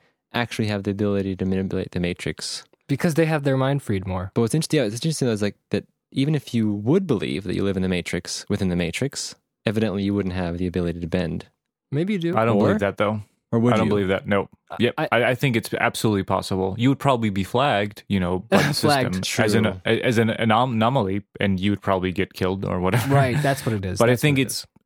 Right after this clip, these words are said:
Speaker 1: But you
Speaker 3: you
Speaker 1: would
Speaker 3: know,
Speaker 1: have the
Speaker 3: I,
Speaker 1: ability
Speaker 3: I
Speaker 1: as
Speaker 3: don't think
Speaker 1: well.
Speaker 3: there's any connection. You just, you know, so then you, your brain can function that way.
Speaker 1: Man,
Speaker 3: But
Speaker 1: so
Speaker 3: I don't
Speaker 1: does that
Speaker 3: think there's,
Speaker 1: mean that,
Speaker 3: like,
Speaker 1: like,
Speaker 3: any
Speaker 1: people like
Speaker 3: restriction.
Speaker 1: Bruce Lee would be amazing?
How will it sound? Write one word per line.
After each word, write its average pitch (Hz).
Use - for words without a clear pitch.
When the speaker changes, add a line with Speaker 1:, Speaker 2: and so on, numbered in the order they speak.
Speaker 1:
But 127
you 131
Speaker 3:
you 135
Speaker 1:
would 123
Speaker 3:
know, 92
Speaker 1:
have 101
the -
Speaker 3:
I, 113
Speaker 1:
ability 101
Speaker 3:
I 127
Speaker 1:
as 135
Speaker 3:
don't 131
think 143
Speaker 1:
well. 123
Speaker 3:
there's 127
any 120
connection. 107
You 120
just, 117
you 117
know, 107
so -
then 95
you, 98
your 98
brain 95
can 87
function 101
that -
way. -
Speaker 1:
Man, 180
Speaker 3:
But 156
Speaker 1:
so -
Speaker 3:
I -
don't -
Speaker 1:
does 170
that 208
Speaker 3:
think 160
there's, 139
Speaker 1:
mean 160
that, -
Speaker 3:
like, 120
Speaker 1:
like, 123
Speaker 3:
any 101
Speaker 1:
people 135
like 123
Speaker 3:
restriction. 101
Speaker 1:
Bruce 107
Lee 104
would 104
be 101
amazing? 92